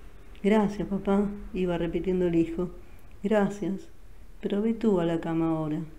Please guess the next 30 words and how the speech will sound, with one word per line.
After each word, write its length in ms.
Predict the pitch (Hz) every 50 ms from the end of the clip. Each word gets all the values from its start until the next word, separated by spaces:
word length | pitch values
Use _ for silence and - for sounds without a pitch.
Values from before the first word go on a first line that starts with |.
| - -
yo 160 | - - 233
estoy 160 | 233 - 190
contento, 640 | - - 175 175 170 - 190 185 180 175 147 - 180 151 - - - - - - - - - -
ve 180 | - 185 214 226
a 60 | 208
la 140 | 196 190 190
cama, 280 | - 180 175 170 170 160
papá». 320 | 165 165 160 185 185 175 - - - - - - - - - - - - - - - -
Pero 160 | - 165 165
su 200 | 160 - 196 -
padre 480 | - 185 170 170 170 165 156 175 - - -
quería 260 | - 202 196 208 196 190
verlo 300 | 202 214 208 185 175 160
dormir, 480 | 160 160 151 165 165 165 151 151 151 - - - - - - - - - - -
y 80 | 175 165
sentado 580 | - - 175 170 - - 190 185 175 170 170
junto 320 | 170 - 170 165 165 180 170
al 100 | 170 175
lecho, 440 | 196 220 220 - - 208 196 196 202 - - - - - - -
le 120 | - 170
tomó 260 | 165 - 175 180 180 170
las 140 | 170 -
manos 340 | 180 175 180 180 175 170 -
y 60 | 175
le 100 | 165 165
dijo: 460 | 156 151 151 151 151 - - 165 160 - - - - - - - - - - - - - - - -
«Duerme, 420 | 185 190 214 208 190 180 165 160 160
hijo 180 | 160 - 180
mío». 300 | 175 180 190 196 185 180 175 151 - - - - - - - - - - - - - - - - - - - - - - - -
Julio, 420 | 226 226 214 190 165 160 160 165